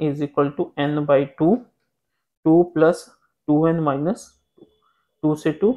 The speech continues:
कैंसिल आउट हो गया। ठीक है, तो ये क्या बच गया, S N is equal to N by two into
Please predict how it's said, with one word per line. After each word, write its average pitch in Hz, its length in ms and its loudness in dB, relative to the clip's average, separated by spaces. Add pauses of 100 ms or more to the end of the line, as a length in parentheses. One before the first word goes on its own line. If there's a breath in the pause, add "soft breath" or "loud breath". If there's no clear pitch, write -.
(220)
कैंसिल - 400 -8
आउट - 240 -6
हो 76 100 -10
गया। 131 180 -14 (280)
ठीक 170 160 -8
है, 226 60 -2
तो - 500 -10
ये 151 80 0
क्या 151 240 4
बच 147 260 -4
गया, 190 140 0 (120)
S 147 240 -4
N 196 220 -2
is 147 240 -4
equal 135 320 -6
to 226 80 -4 (240)
N 151 280 -4
by 147 140 2 (220)
two 160 100 2 (1800)
into 143 400 -2